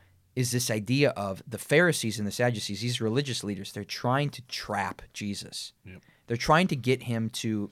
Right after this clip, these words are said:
Speaker 1: make a fatal error where they have grounds now to get him prosecuted, to get him arrested,
Speaker 2: Yeah.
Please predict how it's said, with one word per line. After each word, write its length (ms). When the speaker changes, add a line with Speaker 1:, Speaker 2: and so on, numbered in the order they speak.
Speaker 1:
make 360
a 40
fatal 540
error 460
where 320
they 240
have 400
grounds 500
now 220
to 140
get 180
him 140
prosecuted, 760
to 80
get 140
him 160
arrested, 680
Speaker 2:
Yeah. 140